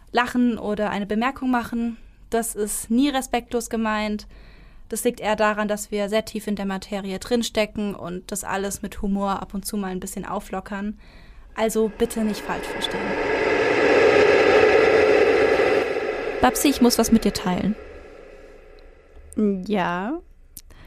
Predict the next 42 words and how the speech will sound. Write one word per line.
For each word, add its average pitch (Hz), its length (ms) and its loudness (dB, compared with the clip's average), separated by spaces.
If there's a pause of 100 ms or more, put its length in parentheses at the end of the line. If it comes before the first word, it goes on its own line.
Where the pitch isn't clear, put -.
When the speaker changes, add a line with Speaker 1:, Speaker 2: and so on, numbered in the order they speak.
(360)
Speaker 1:
Mich 262 220 2
haben 311 300 4
in - 160 -2
der 240 100 4
letzten 233 420 4
Woche 247 180 4
oder 214 60 4
in 185 60 0
den 185 100 2
letzten - 140 -6
anderthalb 214 400 2
Wochen, 233 300 6 (360)
mich 220 140 0
haben 247 160 6
zwei 240 280 4
Dinge 226 280 8
schockiert. - 640 -6 (920)
Zum - 180 0
einen 254 300 6
hat - 100 2
mich 233 140 0
schockiert, 247 480 0 (340)
was 220 180 4
du 226 80 2
in - 20 6
der 208 100 6
letzten 208 220 -4
Folge 233 380 6
über 202 200 0
Disney 302 340 4
gesagt 302 440 4
hast. 320 280 2 (360)
<laughs> - 340 -20
Daran 233 280 6
hatte 254 160 4
ich 240 100 4
noch 226 140 6
einige 247 320 8
Tage 220 260 2
zu - 100 -6
knabbern. - 500 -2
<laughs> 370 60 4